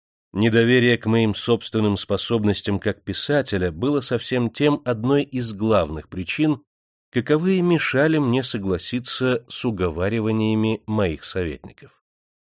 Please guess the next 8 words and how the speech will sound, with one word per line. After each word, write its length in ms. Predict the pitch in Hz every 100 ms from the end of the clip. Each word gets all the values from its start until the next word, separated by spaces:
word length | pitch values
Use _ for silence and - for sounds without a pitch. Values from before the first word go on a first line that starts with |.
| _ _ _ _ _ -
Между 420 | 107 143 127 139
теми 260 | 175 170 156
джентльменами 840 | 117 135 127 123 127 117 107 107
в 40 |
Виргинии, 640 | 95 104 98 127 139 98 87
которые 380 | 101 104 98
выражали 480 | 98 98 92 113 110
величайший 840 | 104 104 107 - 113 101 - 104